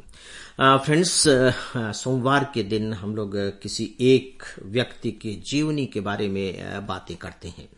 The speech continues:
मेरी कोशिश रहती है कि मैं अलग-अलग क्षेत्र के महान व्यक्तित्वों को आपके सामने रखूं और उसके पीछे कहीं न कहीं थोड़ा सा, अ, एक यह उद्देश्य भी होता है कि यह व्यक्तित्व ऐसा हो, अ, जिसके बारे में आपके पास कम जानकारियां हैं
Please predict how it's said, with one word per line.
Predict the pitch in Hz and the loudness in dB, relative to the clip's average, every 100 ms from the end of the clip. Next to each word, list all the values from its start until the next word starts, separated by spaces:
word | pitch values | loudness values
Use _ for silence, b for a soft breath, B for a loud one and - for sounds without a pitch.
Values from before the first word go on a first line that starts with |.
| B B B B B - | B B B B B 4
मेरी | 156 | 4
कोशिश | 156 175 202 208 170 | 8 8 8 4 4
रहती | 156 156 165 | 4 4 2
है | 147 147 | 2 0
कि | - 131 | 2 0
मैं | 120 117 113 107 B - | 2 0 0 -2 B -2
अलग-अलग | 127 123 113 113 113 110 107 | 0 0 -2 -2 -2 -2 -4
क्षेत्र | - 120 101 - 104 | -2 -4 -4 -6 -8
के | - 98 | -4 -4
महान | 92 107 107 101 | -4 -4 -2 -2
व्यक्तित्वों | 101 101 110 104 107 | -4 -6 -6 -8 -8
को | 98 101 | -6 -6
आपके | 101 - 104 | -6 -6 -10
सामने | - 104 104 | -8 -4 -4
रखूं | 98 98 - 117 | -4 -6 -6 -4
और | 156 147 | -2 -2
उसके | 160 190 | 0 -2
पीछे | 180 175 175 175 B B B B | -2 0 0 0 B B B B
कहीं | 165 180 | 4 4
न | 175 | 4
कहीं | 175 165 | 2 0
थोड़ा | 156 156 | 2 2
सा, | 156 160 151 147 | 2 2 4 4
अ, | 139 117 123 123 | 2 0 -2 0
एक | 127 135 143 | -2 -2 2
यह | 156 | 2
उद्देश्य | 165 139 120 151 151 151 | 2 0 4 4 4 -2
भी | 135 170 | 0 0
होता | 135 127 139 131 | 2 0 0 0
है | 131 131 | 2 0
कि | - 127 | -2 0
यह | 123 120 120 | 2 2 0
व्यक्तित्व | 117 117 - 117 - - | -2 -4 -4 -8 -6 -8
ऐसा | 110 - 110 | -6 -4 -2
हो, | 110 104 107 104 104 | -2 -2 -2 -2 -2
अ, | 104 | -2
जिसके | 98 95 - | -4 -8 -8
बारे | 95 95 104 | -6 -6 -4
में | 104 101 101 | -4 -4 -6
आपके | 101 101 - 104 | -8 -10 -10 -12
पास | 98 95 95 - - | -8 -8 -6 -10 -8
कम | 117 117 | -4 -2
जानकारियां | 107 101 104 104 98 98 92 | -2 -4 -4 -6 -4 -6 -8
हैं | 98 101 98 | -8 -8 -8